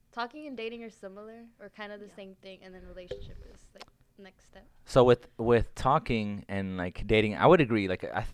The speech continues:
Speaker 3: I feel like,
Speaker 1: Mm-hmm.
Speaker 3: um, there's a difference, but I wanna make sure,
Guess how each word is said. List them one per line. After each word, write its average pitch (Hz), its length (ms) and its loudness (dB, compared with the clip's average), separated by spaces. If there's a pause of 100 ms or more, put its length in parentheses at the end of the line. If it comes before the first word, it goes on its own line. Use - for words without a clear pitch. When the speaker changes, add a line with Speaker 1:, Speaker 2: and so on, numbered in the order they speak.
(120)
Speaker 3:
I 101 80 -6
feel 165 240 -2
like, 151 420 -4
Speaker 1:
Mm-hmm. - 520 -18
Speaker 3:
um, 90 380 -2 (640)
there's 127 180 -2
a 113 40 -6
difference, 120 360 0
but - 140 -2
I 120 40 4
wanna 156 160 2
make 117 160 -2
sure, - 320 -6